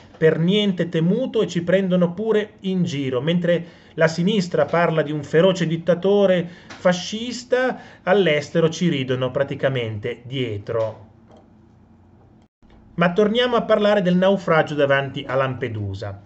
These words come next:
<clears throat> Ieri pomeriggio un cittadino ha segnalato alla Guardia Costiera di Lampedusa la presenza di un barcone in difficoltà a meno di un miglio dalla costa.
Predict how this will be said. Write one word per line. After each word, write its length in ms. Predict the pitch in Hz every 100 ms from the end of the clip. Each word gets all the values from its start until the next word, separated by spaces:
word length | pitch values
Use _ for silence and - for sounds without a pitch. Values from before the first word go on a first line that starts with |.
| - - - -
<clears throat> 260 | 190 156 127
Ieri 260 | 147 214 208
pomeriggio 500 | 208 214 254 269 214
un 100 | 180
cittadino 800 | 185 180 185 220 240 277 - - - - - -
ha 260 | 190 165 156
segnalato 720 | - 190 202 208 220 226 196
alla 140 | 160
Guardia 380 | 143 185 160 147
Costiera 380 | - 147 202 185
di 100 | 135
Lampedusa 800 | 143 170 180 175 123 110 135 139 - -
la 140 | 165
presenza 420 | 175 196 226 208 170
di 140 | 156
un 120 | 180
barcone 520 | 180 202 - 214 233
in 240 | 220 170 165
difficoltà 680 | 175 175 202 233 - 135 120
a 100 | 151
meno 240 | 180 175
di 100 | 165
un 80 | 208
miglio 300 | 180 123 120
dalla 240 | 123 127
costa. 560 | 127 101 98 - 107 98